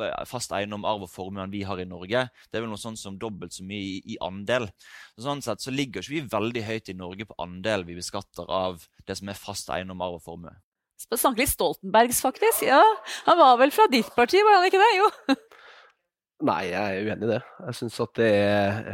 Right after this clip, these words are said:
Speaker 3: litt sånn, ehm, typisk, kanskje, hvordan, eh, de borgerlige partiene i Norge snakker om forskjeller, at det her skyldes først og fremst innvandring.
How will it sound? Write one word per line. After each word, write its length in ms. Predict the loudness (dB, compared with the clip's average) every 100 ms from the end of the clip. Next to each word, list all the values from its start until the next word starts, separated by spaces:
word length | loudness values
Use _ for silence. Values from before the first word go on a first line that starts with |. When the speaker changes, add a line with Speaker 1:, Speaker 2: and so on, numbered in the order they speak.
| -14 _ -20 -20 -8
Speaker 3:
litt 160 | -6 -4
sånn, 340 | 0 0 2 2
ehm, 340 | 4 2 0 -2 -6
typisk, 560 | -10 -8 -8 -6 -4 -4 -4
kanskje, 300 | -2 -2 -2
hvordan, 460 | -6 -10 -2 2 2
eh, 40 | 0
de 80 |
borgerlige 320 | -2 -2 -4 -6
partiene 240 | -4 -4
i 80 | -2
Norge 240 | -4 -6
snakker 320 | -8 -10 -12
om 80 | -10
forskjeller, 480 | -10 -8 -4 -2 -2
at 120 | _ _ -8
det 140 | -2
her 160 | -2 -2
skyldes 320 | -4 -8 -10
først 220 | -12 -10
og 80 | -10
fremst 100 | -10
innvandring. 380 | -12 -8 -4